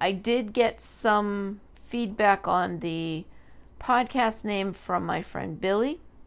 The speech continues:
Billy didn't like it, but I went with it anyway because he didn't come up with a better suggestion.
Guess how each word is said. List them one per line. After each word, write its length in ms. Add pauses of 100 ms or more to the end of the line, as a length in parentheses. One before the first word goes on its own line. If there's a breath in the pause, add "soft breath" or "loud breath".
(1080)
Billy 260
didn't 220
like 240
it, 180 (960 soft breath)
but 360
I 80
went 160
with 120
it 120
anyway 560
because 440
he 140
didn't 240
come 140
up 160
with 120
a 60
better 260
suggestion. 840